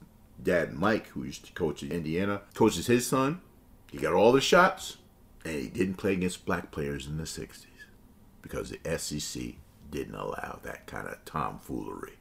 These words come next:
as they would put it. Does it change the fact?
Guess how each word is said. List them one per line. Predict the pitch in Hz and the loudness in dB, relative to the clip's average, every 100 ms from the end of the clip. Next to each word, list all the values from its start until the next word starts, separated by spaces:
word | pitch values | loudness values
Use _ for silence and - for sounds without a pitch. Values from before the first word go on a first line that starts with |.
| - - | -18 -8
as | 57 - | -8 -6
they | 50 | -8
would | 50 - | -8 -10
put | - - | -10 -10
it. | - - - - - - - | -12 -20 -20 -20 -20 -20 -14
Does | 90 | -8
it | 78 - | -6 -2
change | 110 101 | 0 2
the | 95 | 2
fact? | 98 120 175 - | 2 2 0 -2